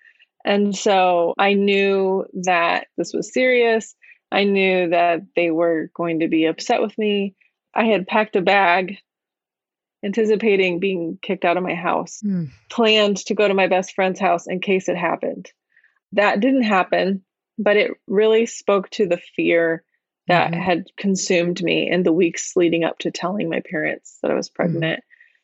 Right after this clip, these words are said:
Speaker 1: That fear caused me to say, "Okay, if you're gonna tell them you're pregnant, you have to come to them with a solution." And that was my proposed solution. I told them very early on in my pregnancy, nobody <laughs> talked me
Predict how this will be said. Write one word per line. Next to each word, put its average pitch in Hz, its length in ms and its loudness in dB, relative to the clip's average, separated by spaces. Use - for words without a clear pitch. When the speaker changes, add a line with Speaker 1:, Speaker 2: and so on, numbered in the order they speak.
Speaker 1:
That 208 260 0
fear 226 500 2
caused 190 420 0
me 190 200 -2
to 185 140 -10
say, 170 520 0
"Okay, 185 520 2
if 196 220 -4
you're 185 200 2
gonna 170 320 0
tell 185 200 0
them 180 100 0
you're 175 100 0
pregnant, 202 340 0
you 180 100 0
have 180 100 -2
to 165 100 -2
come 190 280 -2
to 190 100 -4
them 170 120 -2
with 170 140 -2
a 175 80 -2
solution." 180 640 -4
And 185 160 0
that 185 140 0
was 202 180 0
my 165 420 2
proposed 185 520 -2
solution. 175 800 0
I 208 100 2
told 226 300 0
them 294 100 0
very 220 240 2
early 202 240 2
on 190 80 2
in 185 60 0
my 185 100 0
pregnancy, 180 440 -2
nobody 196 580 0
<laughs> - 160 -20
talked 190 320 -2
me 180 300 -2